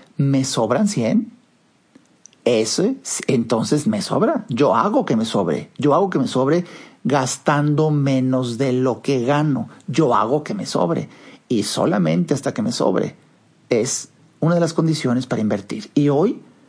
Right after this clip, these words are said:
ya hay incluso casas de bolsa de talla internacional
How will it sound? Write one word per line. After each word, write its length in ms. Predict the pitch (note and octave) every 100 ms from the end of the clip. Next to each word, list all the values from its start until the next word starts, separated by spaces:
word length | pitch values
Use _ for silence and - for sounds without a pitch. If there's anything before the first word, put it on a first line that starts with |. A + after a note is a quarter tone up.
| _ _ -
ya 160 | D#3
hay 120 | E3
incluso 420 | C#3 C#3+ E3+ C#3+ -
casas 460 | E3+ F3 F3+ C3+
de 140 | C3 B2+
bolsa 800 | C#3 D#3+ F3 D#3+ - A2 - - - -
de 80 |
talla 200 | - D#3+
internacional 1000 | D#3+ D3 B2+ B2 A#2+ A#2 G#2+ A#2 C3 A2